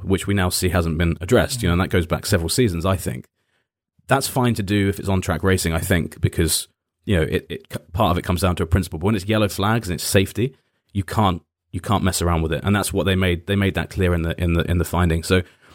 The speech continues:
it was a shame, but I think it was, it was an error, really, in, in, in F one, because Verstappen should, should know what the rules are. Um, and yeah, it just seemed, yeah, it seemed that, I think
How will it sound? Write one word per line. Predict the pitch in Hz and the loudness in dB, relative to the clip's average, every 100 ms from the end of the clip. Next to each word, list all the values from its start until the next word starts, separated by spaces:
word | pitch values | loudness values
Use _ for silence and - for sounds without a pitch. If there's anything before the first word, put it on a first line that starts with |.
| _ | _
it | 175 | 0
was | 135 | 0
a | |
shame, | - 139 156 | 0 2 2
but | 143 120 - | 2 -2 -4
I | |
think | 92 135 | -2 0
it | - | 2
was, | 107 98 | 2 0
it | - | 0
was | 131 | 0
an | 110 | 0
error, | 120 120 78 90 | 2 2 0 -4
really, | 117 104 82 98 - | 0 2 0 -2 -2
in, | 98 87 - | 0 0 0
in, | 98 90 87 _ _ _ | 0 0 -2 _ _ _
in | 85 95 82 - | -2 0 -2 -2
F | 101 - | -6 0
one, | 98 90 | 0 2
because | 90 85 - _ | 0 -4 -6 _
Verstappen | 92 - 101 95 | -6 0 0 0
should, | - 101 - | -2 -4 -4
should | - 92 | -4 0
know | 92 | 2
what | 82 | 2
the | 87 | 0
rules | 85 92 82 | 0 2 2
are. | 82 - _ - - _ _ | 0 -4 _ -20 -20 _ _
Um, | 95 92 90 87 85 _ _ _ _ _ _ - - | 0 2 2 0 -4 _ _ _ _ _ _ -20 -8
and | 104 | 0
yeah, | 110 | 2
it | 110 - | 2 0
just | - 113 | -2 -2
seemed, | - 104 95 - - _ _ _ _ _ _ _ | 0 0 0 -4 -10 _ _ _ _ _ _ _
yeah, | 95 - 82 87 - - _ _ | -10 -6 -4 -6 -8 -20 _ _
it | 104 - | -6 0
seemed | 143 123 117 | 2 0 0
that, | 139 135 - _ _ _ - - - _ _ _ | -2 -2 -10 _ _ _ -20 -20 -20 _ _ _
I | - | 0
think | 139 120 | 2 2